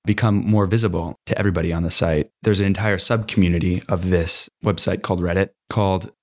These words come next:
P C Master Race, which is a community devoted to the judgment of Mac users or anybody that doesn't use a P C for their everyday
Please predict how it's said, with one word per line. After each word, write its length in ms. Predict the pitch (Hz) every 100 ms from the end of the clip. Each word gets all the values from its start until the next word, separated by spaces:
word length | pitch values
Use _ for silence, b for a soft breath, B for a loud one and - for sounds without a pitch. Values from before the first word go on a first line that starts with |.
| -
P 140 | 131
C 180 | 123 120
Master 400 | 104 90 90 120
Race, 400 | 135 156 165 -
which 320 | 110 104 -
is 280 | 101 90 85 -
a 360 | 82 82 90 -
community 380 | - 117 104 95
devoted 800 | 92 87 98 92 101 98 90 90 -
to 380 | 95 87 87 - -
the 140 | 107
judgment 500 | 98 92 90 87 80
of 140 | 87 98
Mac 280 | 85 82
users 520 | 95 90 85 80 - -
or 180 | 92 87
anybody 260 | 90 104 101
that 160 | 92
doesn't 280 | - 87 -
use 180 | 98 90
a 60 | -
P 180 | -
C 380 | 92 - 127 95
for 160 | - 90
their 100 | 82
everyday 560 | 90 92 87 87 87